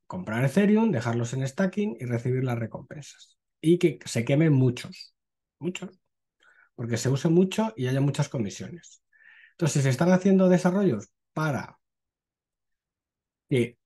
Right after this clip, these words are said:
el gas sea bajo, no se van a quemar tantos, ¿vale?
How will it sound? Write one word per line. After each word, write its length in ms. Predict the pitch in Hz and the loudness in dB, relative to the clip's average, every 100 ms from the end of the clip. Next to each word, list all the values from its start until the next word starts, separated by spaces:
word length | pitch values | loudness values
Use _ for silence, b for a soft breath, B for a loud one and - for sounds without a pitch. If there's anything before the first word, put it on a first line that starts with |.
| _ | _
el 200 | 117 113 | -4 0
gas 220 | 135 143 | 2 0
sea 220 | - 131 | 0 -2
bajo, 460 | 131 190 - 240 - _ _ _ _ | 2 0 0 -2 -4 _ _ _ _
no 120 | - 117 | -6 -4
se 100 | 120 | -4
van 120 | 104 | -6
a 60 | |
quemar 260 | 95 92 95 | -6 -6 -6
tantos, 580 | 208 262 - - - _ _ _ _ - | -4 -4 -6 -20 -20 _ _ _ _ -14
¿vale? 320 | 131 185 | -10 -10